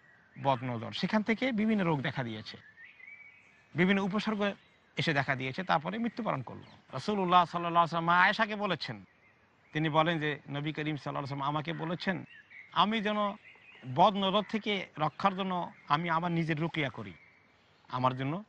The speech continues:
কিছু কোরআন হাদিসের আয়াত এবং দোয়া পড়ে আমাকে প্রোটেকশনের জন্য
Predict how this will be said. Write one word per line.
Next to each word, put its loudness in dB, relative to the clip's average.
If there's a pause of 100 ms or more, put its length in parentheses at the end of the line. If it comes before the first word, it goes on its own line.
(480)
কিছু -6
কোরআন 2
হাদিসের -4 (1300)
আয়াত 6
এবং -4
দোয়া 6
পড়ে -4
আমাকে 0
প্রোটেকশনের -2
জন্য -2